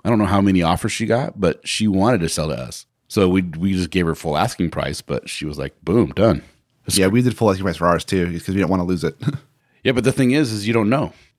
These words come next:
Speaker 1: You could do, that's the
Speaker 2: You don't
Speaker 1: thing
Speaker 2: know,
Speaker 1: with the
Speaker 2: yeah.
Speaker 1: Seattle market. You could say full asking price,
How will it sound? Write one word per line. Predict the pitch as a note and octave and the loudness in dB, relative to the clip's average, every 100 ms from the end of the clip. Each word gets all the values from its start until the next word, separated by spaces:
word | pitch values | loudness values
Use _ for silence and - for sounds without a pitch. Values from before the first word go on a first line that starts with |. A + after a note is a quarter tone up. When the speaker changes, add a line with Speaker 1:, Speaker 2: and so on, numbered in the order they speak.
| _ | _
Speaker 1:
You | - A#2+ | -8 -4
could | A2+ | -4
do, | F#2 D3+ | 0 0
that's | A#2 G#2 | 2 0
the | - | 2
Speaker 2:
You | G#2+ | 4
don't | A2+ | 6
Speaker 1:
thing | |
Speaker 2:
know, | A#2+ | 4
Speaker 1:
with | G#2 | 2
the | G2+ | 2
Speaker 2:
yeah. | G#2 | 4
Speaker 1:
Seattle | G2+ | 4
market. | G2 B2 F2 | 2 0 -2
You | E2+ G2+ | -4 -2
could | F2+ | -2
say | - A#2 | 2 2
full | F#2 - F#2+ F2+ | 2 2 4 4
asking | G#2+ - E2 | 2 -2 -4
price, | - D#2 D2+ - | -2 -2 -2 -6